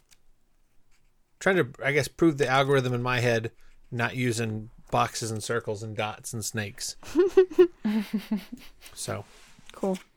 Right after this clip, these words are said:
Speaker 1: And I made it work, so I understand it now.
Speaker 2: Good. Good. All right. Well, we have some, this is good. It gives us something to think about for next time, which is where can we see this happening of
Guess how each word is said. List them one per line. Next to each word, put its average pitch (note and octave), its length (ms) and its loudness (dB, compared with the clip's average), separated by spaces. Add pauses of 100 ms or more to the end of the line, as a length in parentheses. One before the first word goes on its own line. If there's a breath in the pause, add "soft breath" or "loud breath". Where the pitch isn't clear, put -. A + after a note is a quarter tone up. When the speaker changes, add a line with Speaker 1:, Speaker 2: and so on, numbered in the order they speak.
(200)
Speaker 1:
And C#3 100 2
I C#3 60 6
made C3 160 6
it A#2+ 80 2
work, A2 220 0
so A#2 160 -2
I A2+ 100 2
understand G#2 440 -4
it A2 40 -10
now. G2 160 -8 (220)
Speaker 2:
Good. A4+ 300 2 (360)
Good. - 260 -2 (1200 soft breath)
All C4 120 6
right. G3 280 8
Well, A3+ 140 8
we D4+ 140 8
have D4+ 200 8
some, C4 360 6
this C4+ 200 8
is D4+ 160 2
good. G3+ 340 10
It - 120 4
gives A#3 240 6
us A3+ 140 8
something G#3+ 360 2
to G3+ 60 2
think F#3 240 0
about E3+ 340 4
for - 140 -2
next F3 300 -2
time, D3+ 340 0 (340 soft breath)
which F3+ 220 -4
is E3+ 460 0 (1040)
where F#3+ 140 4
can F#3+ 180 -2
we F3 80 0
see E3+ 280 0 (240)
this - 180 -4
happening - 520 -6 (1120 loud breath)
of F3 240 -2